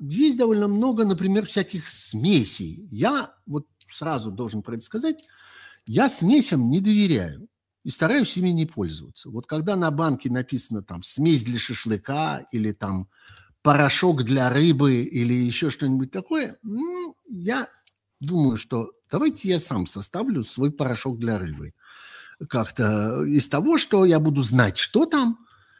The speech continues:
и, э, я не ошибусь, и будет та пропорция, которая мне нравится. Не надо, пожалуйста, мне заранее ничего смешивать. Э, вот. И я этим не пользуюсь. Никогда. Я никогда не покупаю никаких смесей. Я щас никого не отговариваю, ну,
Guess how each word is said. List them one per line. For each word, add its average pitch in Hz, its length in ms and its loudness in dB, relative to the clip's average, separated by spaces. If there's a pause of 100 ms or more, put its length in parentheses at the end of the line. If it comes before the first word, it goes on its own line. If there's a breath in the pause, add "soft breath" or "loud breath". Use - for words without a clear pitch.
(240 soft breath)
и, 127 600 6
э, 107 320 0
я 131 160 2
не 131 120 4
ошибусь, 113 640 2
и 151 60 0
будет 135 280 0
та 143 100 -2
пропорция, 113 540 -6
которая 110 320 -12
мне 139 160 -4
нравится. 240 360 -4
Не 170 120 0
надо, 247 240 4
пожалуйста, 156 420 -2
мне 143 160 2
заранее 160 520 4
ничего 127 380 -2
смешивать. - 680 -8 (1080 soft breath)
Э, 139 580 2 (160)
вот. 165 460 2 (140)
И 180 120 0
я 220 200 6
этим 208 220 6
не 175 80 6
пользуюсь. 85 420 -4
Никогда. 165 680 0
Я 117 120 -2
никогда 151 460 2
не 131 120 4
покупаю 107 380 -8
никаких 90 440 -10
смесей. 71 400 -14
Я 147 280 0 (100)
щас - 300 -4
никого 147 300 2
не 143 120 6
отговариваю, 175 680 0
ну, 220 280 -4